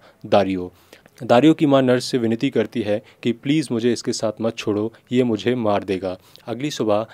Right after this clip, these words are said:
एल्मा एस्तवान के ऑफिस जाती है। एस्तवान उसे बताता है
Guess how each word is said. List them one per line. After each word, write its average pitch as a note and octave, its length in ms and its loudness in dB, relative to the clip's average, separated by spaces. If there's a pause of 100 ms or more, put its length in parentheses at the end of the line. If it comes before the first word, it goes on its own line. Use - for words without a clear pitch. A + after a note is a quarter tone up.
(240)
एल्मा A#2+ 400 0 (200)
एस्तवान B2 460 -2
के A#2+ 120 -2
ऑफिस A#2 240 0
जाती G#2+ 340 -2
है। G#2+ 180 -8 (200)
एस्तवान D#3 440 -2
उसे C#3+ 160 -6
बताता A2 420 0
है G#2+ 220 -4